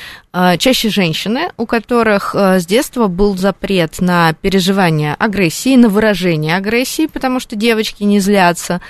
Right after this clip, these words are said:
и им, э, н-,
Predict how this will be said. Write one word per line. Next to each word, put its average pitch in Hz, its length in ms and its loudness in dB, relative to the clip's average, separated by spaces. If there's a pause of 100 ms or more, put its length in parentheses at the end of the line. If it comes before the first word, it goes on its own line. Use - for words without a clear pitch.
(500)
и 233 340 2 (100)
им, 262 440 0 (100)
э, 190 540 2
н-, 190 140 -2